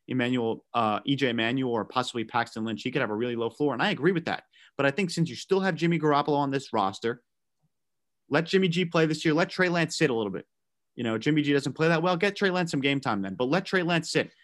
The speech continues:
Let him work on his accuracy issues. Let him work on his mechanics. And let him sit and learn that Kyle Shanahan offense. And I think that he could be a game breaker. And I think that's a risk that the forty-niners should take. You moved up. You traded up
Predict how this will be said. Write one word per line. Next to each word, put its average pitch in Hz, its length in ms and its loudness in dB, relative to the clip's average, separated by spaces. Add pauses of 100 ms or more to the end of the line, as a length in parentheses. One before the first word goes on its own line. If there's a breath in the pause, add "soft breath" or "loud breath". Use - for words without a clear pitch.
Let 143 140 2
him 170 80 6
work 165 200 4
on 170 100 6
his 143 100 0
accuracy 127 520 0
issues. 101 240 -6
Let 113 120 -2
him 151 80 0
work 151 160 2
on 170 80 2
his 143 100 -2
mechanics. 135 600 -4 (340 soft breath)
And 135 140 0
let 143 140 2
him 165 160 2
sit 160 320 0 (160)
and 135 160 0
learn 147 180 4
that 143 160 2
Kyle 147 240 2
Shanahan 139 440 -2
offense. 139 380 -2
And 143 100 -4
I 147 80 2
think 151 200 -2
that 139 140 -2
he 147 80 -4
could 143 120 0
be 139 100 4
a 127 40 4
game 139 220 0
breaker. 107 300 -2 (320 loud breath)
And 143 120 0
I 143 80 2
think 170 200 -2
that's 170 180 -2
a 160 60 2
risk 147 240 0
that 147 100 -4
the 120 80 -6
forty-niners 127 540 0
should 117 160 -8
take. 110 280 -4
You 117 100 -6
moved 147 280 2
up. 151 180 4
You 117 60 -2
traded 139 320 0
up 135 160 -2